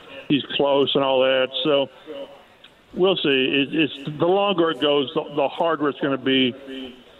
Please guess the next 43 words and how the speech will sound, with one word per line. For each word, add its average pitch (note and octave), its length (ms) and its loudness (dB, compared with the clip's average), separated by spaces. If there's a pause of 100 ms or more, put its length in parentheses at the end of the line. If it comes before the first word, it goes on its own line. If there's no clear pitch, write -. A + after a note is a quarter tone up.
(460)
really, D3 320 4
for, C3 280 -2
for C3 200 2
him C#3+ 220 0
and C3+ 120 2
the B2+ 180 4
agent A#2+ 340 2
to A2 100 -2
say, B2 80 0
"Okay, A#2+ 460 2
we B2 200 4
were, A#2+ 260 2 (800)
we C3 100 2
didn't D#3+ 200 4
get E3 120 2
what D#3+ 120 2
we D#3 100 2
wanted, D3 380 2
but C3 160 2
we're C#3 120 2
gonna D#3 180 2
play D3 260 0
out C#3 180 0
this D3 260 -2
season." C#3+ 480 0
And F#3+ 220 2
then, G#3+ 280 0
you G#3 120 2
know, D#3 240 2
it, D#3 100 -4 (300)
then G3 120 2
it's - 120 -2
on D3+ 220 0
J D3+ 160 2
T F3+ 220 0
to D#3 100 2
play C#3+ 320 2
his B2+ 100 -2 (260)
butt D#3+ 220 2
off C3+ 300 0
to, C#3 100 0 (280)
to D#3 60 -2
really D3 320 2